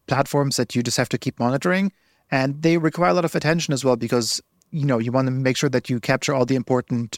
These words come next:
topics and also have the finger on the pulse of the community. Where are they talking? What are they talking about? And there are so many different micro communities as well that you really need to be on top of it. And it helps that we're, you know, three people now and,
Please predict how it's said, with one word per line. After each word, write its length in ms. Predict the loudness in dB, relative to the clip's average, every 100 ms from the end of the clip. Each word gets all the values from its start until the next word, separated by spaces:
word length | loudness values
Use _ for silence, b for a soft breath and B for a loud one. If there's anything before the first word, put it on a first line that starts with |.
| 0
topics 440 | 0 2 -2 -2
and 220 | -2 -4 _ _ _ _ 0
also 440 | 0 2 0 0 -4 _
have 260 | -4 -2 0
the 120 | -2
finger 300 | 0 0 2
on 100 | 0
the 80 | 0
pulse 240 | 0 0 0
of 80 |
the 80 | -6
community. 600 | -4 -2 -2 -2 -2 -2 _ _ _ _ _ -6
Where 300 | 0 2 4
are 80 |
they 100 | 2
talking? 460 | 0 0 0 0 0
What 160 | 0 0
are 40 |
they 80 | -2
talking 280 | -4 -2 -4
about? 380 | -2 -4 -4
And 200 | -4 -4 -8 _ _ _ _ -4
there 200 | 0 0
are 40 |
so 140 | 0
many 200 | 2 2
different 340 | 2 0 0 0
micro 280 | 2 0 -2
communities 440 | 0 -2 -2 -4
as 140 | -2
well 320 | 0 0 0 -4 0
that 280 | 0 0 -6
you 180 | -4 -2
really 200 | -2 -2
need 140 | -2
to 80 | -2
be 320 | 0 0 -2
on 140 | 0 0
top 160 | 0
of 160 | -2 0
it. 160 | 0 0
And 240 | -2 -4 _ _ _ -2
it 80 | 2
helps 300 | 2 2 0
that 160 | 0
we're, 180 | 2 0 -2 -2
you 100 | 0
know, 140 | 0
three 240 | 0 -2
people 260 | 0 0 2
now 280 | 2 2 2
and, 200 | 0